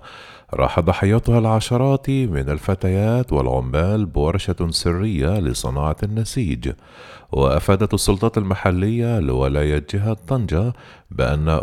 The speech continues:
وحدة صناعية سرية للنسيج واقعة بمرأب تحت أرضية فيلة سكنية بحي الإناس بمنطقة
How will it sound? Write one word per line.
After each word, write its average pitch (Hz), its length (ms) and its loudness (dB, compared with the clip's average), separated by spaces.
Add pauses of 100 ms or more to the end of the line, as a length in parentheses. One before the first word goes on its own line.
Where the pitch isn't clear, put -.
وحدة 107 580 2
صناعية 95 600 2 (140)
سرية 85 560 0
للنسيج 80 680 0 (560)
واقعة 78 580 0
بمرأب 80 880 -2
تحت - 300 -2
أرضية 85 440 0
فيلة 95 640 -2
سكنية 98 760 -2
بحي 87 640 -2
الإناس 98 600 0
بمنطقة 69 640 -4